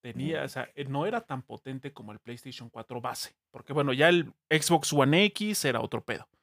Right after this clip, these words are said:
Speaker 1: Las consolas base, la Xbox One era menos potente. Y aún así sale, eh,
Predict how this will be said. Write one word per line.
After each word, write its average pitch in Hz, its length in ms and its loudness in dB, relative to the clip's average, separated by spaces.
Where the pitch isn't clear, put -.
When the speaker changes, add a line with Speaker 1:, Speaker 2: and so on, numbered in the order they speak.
Speaker 1:
Las 117 180 -14
consolas 175 460 2
base, 190 420 2
la 131 180 -8
Xbox 135 260 -2
One 139 200 0
era 123 120 -4
menos 110 360 -8
potente. 147 420 -8
Y 120 40 -12
aún 160 200 -2
así 196 360 -2
sale, 180 640 0
eh, 123 880 -8